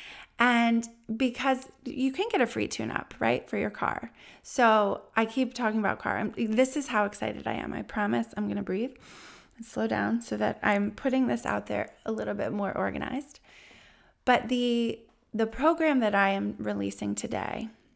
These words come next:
delivering today is this free mental health tune-up, where you sign up for it via email. You can go to D R liz dot com slash tune up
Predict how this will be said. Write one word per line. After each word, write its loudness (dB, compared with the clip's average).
delivering -2
today -6
is 2
this -2
free 2
mental 0
health -4
tune-up, -4
where -2
you -4
sign -4
up -8
for -4
it -2
via -4
email. 2
You -2
can -6
go -4
to -8
D -6
R -6
liz -4
dot -6
com -2
slash -6
tune 0
up -2